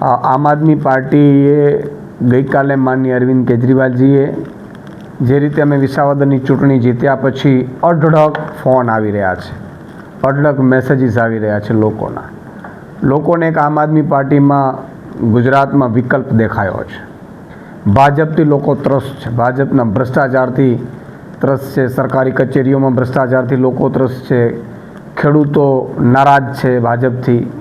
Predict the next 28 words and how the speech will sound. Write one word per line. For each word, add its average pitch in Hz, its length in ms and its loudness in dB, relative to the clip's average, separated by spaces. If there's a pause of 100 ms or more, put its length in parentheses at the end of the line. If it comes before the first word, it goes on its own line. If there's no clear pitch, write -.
મહિલાઓ 135 600 2
મોંઘવારીથી 135 640 2
પીડિત 135 400 2
છે 147 80 0
અને 123 100 0
તમામ 170 480 2
શહેરી 143 400 2
મધ્યમ 135 440 0
વર્ગ 135 160 -2
છે 127 240 -2 (800)
એ 120 100 0
મોંઘા 127 400 2
શિક્ષણ, 135 560 -2 (640)
ખાડા, 139 480 2 (360)
ગટર 151 340 0
પાણીની 139 440 2
વ્યવસ્થાઓથી 131 640 0
ત્રસ્ત 139 380 -2
છે. 170 100 2
એ 151 40 2
લોકો 135 280 0
બધા 131 220 0
આમ 123 200 0
આદમી 123 240 2
પાર્ટીમાં 123 440 0
જોડાવા 107 360 0
માંગે 92 300 -4
છે - 120 -12